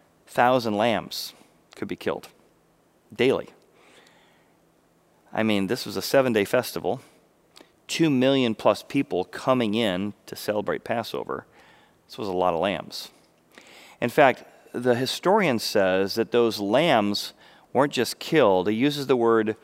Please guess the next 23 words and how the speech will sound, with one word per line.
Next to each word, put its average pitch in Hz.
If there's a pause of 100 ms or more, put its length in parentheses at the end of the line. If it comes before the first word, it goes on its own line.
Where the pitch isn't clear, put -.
(320)
crucified. - (1400)
Because 117
when 117
you 113
were 101
carrying 156
the 101
lamb 101
after 107
it 87
died 110 (160)
up -
to 101
be 95
roasted, 110 (420)
you 104
would 104
put 127
a 107
stake - (240)
through 139
its -
back. 120